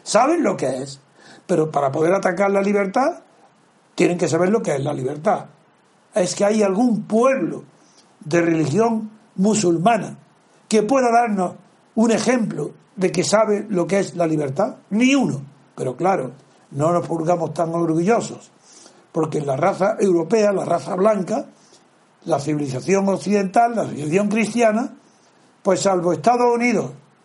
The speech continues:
y en Francia también bastante, sí saben lo que es la libertad. Y el Reino Unido sabe lo que es la libertad, Julio, porque el Reino Unido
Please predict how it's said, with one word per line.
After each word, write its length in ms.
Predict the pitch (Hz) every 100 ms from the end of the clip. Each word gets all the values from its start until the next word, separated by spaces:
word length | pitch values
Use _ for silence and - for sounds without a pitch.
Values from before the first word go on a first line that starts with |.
| _ _ -
y 140 | 165
en 140 | 139
Francia 420 | 139 202 196 175 214
también 540 | 175 143 190 208 269 - _
bastante, 640 | 143 - - 175 165 233 302 - _ _
sí 240 | - 277
saben 320 | 226 226 185 160
lo 100 | 160
que 80 |
es 60 | 165
la 100 | 156
libertad. 520 | 147 147 139 147 - - _ _ _
Y 120 | 202 175
el 120 | 170
Reino 380 | 226 330 262 226
Unido 420 | 226 220 226 - - -
sabe 440 | - 262 294 220
lo 120 | 185
que 100 | 165
es 40 | 175
la 80 |
libertad, 420 | 165 156 156 214 180
Julio, 380 | 226 180 135 - - _ - -
porque 260 | 175 165
el 80 | 185
Reino 360 | 208 277 262 247
Unido 380 | 226 214 233